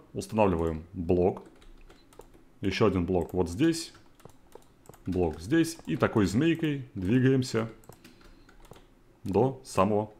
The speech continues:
конца, до вот этого вот дроппера. Далее нам нужно, нужно установить редстоун факелы на вот эти блоки,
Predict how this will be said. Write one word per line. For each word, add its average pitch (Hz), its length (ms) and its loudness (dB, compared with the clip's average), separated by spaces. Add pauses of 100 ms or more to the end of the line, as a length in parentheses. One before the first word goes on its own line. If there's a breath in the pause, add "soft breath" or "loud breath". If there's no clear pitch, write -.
(140)
конца, 92 420 0 (160)
до 104 180 0
вот 127 120 0
этого 107 200 0
вот 98 140 0 (140)
дроппера. 95 440 0 (580 loud breath)
Далее 113 340 8
нам 160 220 4
нужно, 131 360 4
нужно 127 360 4
установить 110 680 0
редстоун 107 580 0
факелы 85 580 4 (1000 soft breath)
на 92 260 4
вот 90 200 2
эти 92 220 4
блоки, 160 400 0